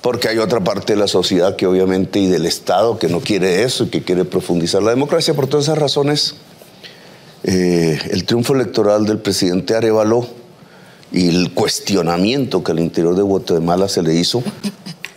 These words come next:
por solo poner un ejemplo, mi ministro de Defensa no puede entrar a Guatemala porque lo ponen preso,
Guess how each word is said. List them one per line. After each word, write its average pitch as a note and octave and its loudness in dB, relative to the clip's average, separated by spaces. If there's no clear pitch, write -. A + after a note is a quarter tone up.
por F2 -2
solo A2 0
poner G#2 0
un A2+ 2
ejemplo, A#2 0
mi G#2+ 2
ministro G#2 0
de A2 2
Defensa A#2 0
no G#2+ 0
puede A2+ 0
entrar A2+ 0
a A#2+ 4
Guatemala G#2 0
porque F#2 -2
lo F2 2
ponen G#2+ 0
preso, A#2 -2